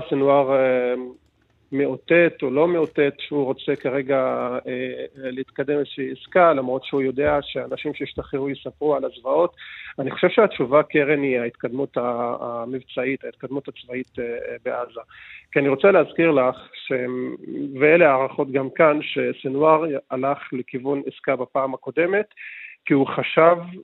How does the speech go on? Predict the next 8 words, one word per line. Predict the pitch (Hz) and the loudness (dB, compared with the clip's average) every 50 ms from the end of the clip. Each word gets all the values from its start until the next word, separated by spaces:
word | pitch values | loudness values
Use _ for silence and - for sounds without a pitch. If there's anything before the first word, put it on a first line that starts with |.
| - 151 | -12 -8
שישראל | - - - - - 143 131 135 131 131 127 131 131 131 131 - - 143 143 135 151 151 - - 151 180 190 | -6 -6 -4 0 0 2 2 2 0 0 0 0 0 -2 -2 -4 -4 -6 -4 -4 -4 -2 0 4 6 6 6
לא | 190 185 190 190 | 6 4 4 4
תחזור | - - - 170 160 185 180 185 | 2 0 0 2 2 4 4 6
להילחם | 175 180 175 175 - - 202 202 190 185 185 _ _ _ - | 4 6 4 4 4 2 0 0 -2 -4 -8 _ _ _ -16
אחרי, | 165 - - 147 147 156 160 160 | -14 -8 -4 -2 0 0 2 2
אה, | 165 160 160 160 160 160 160 156 156 156 | 2 4 4 6 6 6 4 4 2 0
אחרי | 147 - - 151 156 | -2 0 0 2 2
ההפוגה. | 156 151 - - 156 151 143 147 | 2 0 0 -2 -2 0 2 2